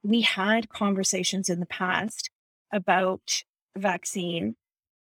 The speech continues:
but this is our second marriage. We entered this marriage, we're both in our forties, and we had children. We both had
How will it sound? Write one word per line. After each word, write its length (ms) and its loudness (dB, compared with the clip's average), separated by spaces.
but 200 4
this 300 0
is 80 -2
our 120 2
second 340 0
marriage. 460 -2
We 360 -2
entered 420 0
this 340 2
marriage, 360 2
we're 160 4
both 260 2
in 60 2
our 80 2
forties, 600 -2
and 320 4
we 120 0
had 340 0
children. 500 4
We 80 2
both 200 0
had 240 0